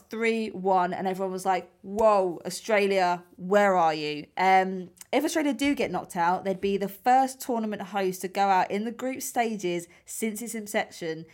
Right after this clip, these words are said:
in nineteen ninety-one. Let me just, wow, okay? That's huge. That's not something that you want to be doing. That's not something you want to be doing, Australia. So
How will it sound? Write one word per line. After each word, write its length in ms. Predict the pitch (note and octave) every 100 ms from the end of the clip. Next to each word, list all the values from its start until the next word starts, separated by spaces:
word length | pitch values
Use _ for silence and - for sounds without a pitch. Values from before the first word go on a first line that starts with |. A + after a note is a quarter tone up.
| -
in 240 | G#3 G#3+ G#3+
nineteen 680 | G#3 G#3+ G3+ G#3+ G3+ G3+ G3 _ -
ninety-one. 1700 | F#3+ G3 G3 F#3 G#3+ G3 F#3+ _ _ F#3 E3 E3+ F#3 E3 B2 - _ _ _ _ _ _ _ _ _ _ _ _ _ _ _ -
Let 300 | F#3+ A#3 C#4
me 100 | C#4+
just, 260 | C#4+ - - _ _ _ _ -
wow, 600 | E3+ F3+ F3+ D#3+ C#3+ C#3+ _ _
okay? 440 | - F#3+ G#3 B3+ - _ _ _ _ _ _ -
That's 240 | A3 -
huge. 480 | G#3 F#3 D#3+ - - _ _
That's 220 | F3 -
not 300 | G3+ A3+ A3
something 360 | G#3+ G3+ G3 F3+
that 120 | F3
you 140 | C#3 F3+
want 160 | E3+
to 80 | -
be 60 | D#3+
doing. 400 | C3 A#2 A#2 F3
That's 140 | F3 G#3
not 160 | F#3+
something 160 | F#3 D#3+
you 60 |
want 100 | D3
to 40 | D3
be 80 | C#3+
doing, 200 | A2 G#2
Australia. 460 | - B2+ A#2 G#2
So 260 | - F3